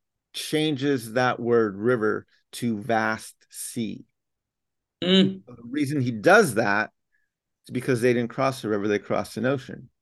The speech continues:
Speaker 2: Mm-hmm.
Speaker 1: So he's implying,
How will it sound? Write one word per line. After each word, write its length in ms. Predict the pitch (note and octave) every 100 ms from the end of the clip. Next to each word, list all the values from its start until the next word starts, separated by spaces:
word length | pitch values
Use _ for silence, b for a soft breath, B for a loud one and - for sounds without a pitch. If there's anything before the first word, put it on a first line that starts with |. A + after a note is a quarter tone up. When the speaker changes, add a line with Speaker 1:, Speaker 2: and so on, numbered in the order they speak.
| _ -
Speaker 2:
Mm-hmm. 560 | D3 D3+ E3 F3+ E3 F#3 _ _ _ _ -
Speaker 1:
So 120 | A#2
he's 220 | A2+ A2+
implying, 960 | G#2+ G#2 - F#3 G3+ C3 A2 A2 A2